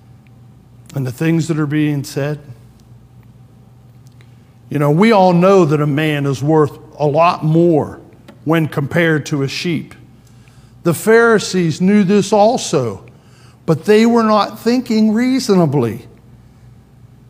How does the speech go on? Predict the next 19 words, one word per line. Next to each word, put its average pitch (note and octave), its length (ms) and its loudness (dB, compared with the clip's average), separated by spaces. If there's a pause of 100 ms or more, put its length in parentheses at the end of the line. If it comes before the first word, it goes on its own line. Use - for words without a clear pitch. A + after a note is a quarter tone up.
(180)
They A3 200 4
just A3 300 0
wanted F3 420 2
to F#3 80 0
destroy G3 680 2
Jesus G#3 760 -4
or F3 200 4
ruin G#3+ 440 2
his F#3+ 320 4
credibility G3+ 920 0
any G#3+ 240 -2
way F#3+ 340 2
that F3+ 240 -8
they F#3+ 120 0
could. B3 540 -8 (1600)
It's F#3 220 0
interesting G3+ 640 4
that F3+ 120 2
Jesus F3 600 0